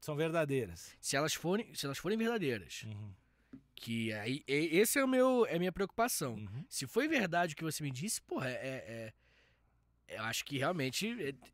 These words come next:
Speaker 2: é, é um, é
Speaker 1: Outra,
Speaker 2: um
Speaker 1: tem uma outra coisinha, né? Se for, teoricamente,
Speaker 2: Uhum.
Speaker 1: foi o último, foi o único tiro, né? Pegou aqui
Speaker 2: Sim,
Speaker 1: atrás
Speaker 2: Magic
Speaker 1: depois.
Speaker 2: Bullet.
Speaker 1: É, pegou a Magic Bullet, deu todas essas voltas, né? Aí, pegou na mão do governador. Só que o governador vira e o governador tá, tipo, com um chapéu na mão, assim, ele tá conseguindo segurar um chapéu ainda virado. Então,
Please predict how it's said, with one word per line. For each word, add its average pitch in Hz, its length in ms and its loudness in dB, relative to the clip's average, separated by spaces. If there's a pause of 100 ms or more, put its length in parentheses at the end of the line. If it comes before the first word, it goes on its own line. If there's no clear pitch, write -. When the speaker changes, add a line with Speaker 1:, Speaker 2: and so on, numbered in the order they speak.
(140)
Speaker 2:
é, - 80 -10
é 110 80 -6
um, 123 240 -6
é - 60 -6
Speaker 1:
Outra, 131 140 -2
Speaker 2:
um - 20 -8
Speaker 1:
tem 147 120 2
uma 160 100 2
outra 190 160 2
coisinha, 160 320 2
né? 120 140 -2
Se - 80 -10
for, 147 100 -4
teoricamente, 156 380 0
Speaker 2:
Uhum. - 40 -10
Speaker 1:
foi 175 80 2
o 165 60 2
último, 185 340 -4
foi 175 180 -4
o - 20 0
único 185 220 -4
tiro, 156 400 -2
né? 123 300 -6
Pegou 113 180 -2
aqui 127 100 0
Speaker 2:
Sim, 113 40 2
Speaker 1:
atrás 120 340 -2
Speaker 2:
Magic 123 280 -2
Speaker 1:
depois. 107 80 -2 (220)
Speaker 2:
Bullet. 147 420 2
Speaker 1:
É, 208 40 -2
pegou 165 180 -2
a 120 40 -6
Magic 120 180 -8
Bullet, 127 140 -8
deu 135 100 -6
todas 127 220 -10
essas 214 140 -10
voltas, 127 420 -10
né? 135 200 -8 (720)
Aí, 151 560 -2
pegou 131 220 -2
na 143 80 0
mão 139 160 0
do 147 60 -6
governador. 147 600 0 (120)
Só - 160 -6
que 131 80 -6
o - 20 -4
governador 147 420 4
vira 139 300 -2
e - 20 2
o 170 40 0
governador 156 320 0
tá, 156 100 -2
tipo, - 180 -10
com 165 60 -4
um 160 60 -2
chapéu 156 400 -2
na 139 100 -2
mão, 113 200 -4
assim, 101 120 -10
ele 113 60 -10
tá 113 80 -8
conseguindo 127 280 -6
segurar 135 240 -4
um 135 80 -2
chapéu 131 480 -6
ainda 117 200 -4
virado. 107 400 -6
Então, 123 360 -8